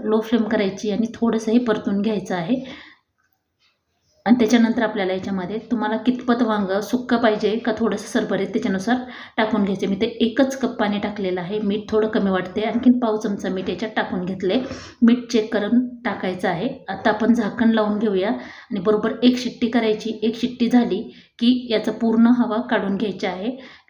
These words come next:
खूप वेळ जर ठेवलं तर वांगं खूप शिजलं जाईल, त्यामुळे एक शिट्टी झाली मीडियम गॅसवर की लगेचच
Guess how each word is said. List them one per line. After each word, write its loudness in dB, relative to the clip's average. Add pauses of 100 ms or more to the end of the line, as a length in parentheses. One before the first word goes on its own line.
खूप -2
वेळ 6
जर 4
ठेवलं 2
तर -2
वांगं -2
खूप 0
शिजलं 0
जाईल, -2
त्यामुळे 2
एक 0
शिट्टी -4
झाली 4
मीडियम 2
गॅसवर 0 (500)
की 0
लगेचच 2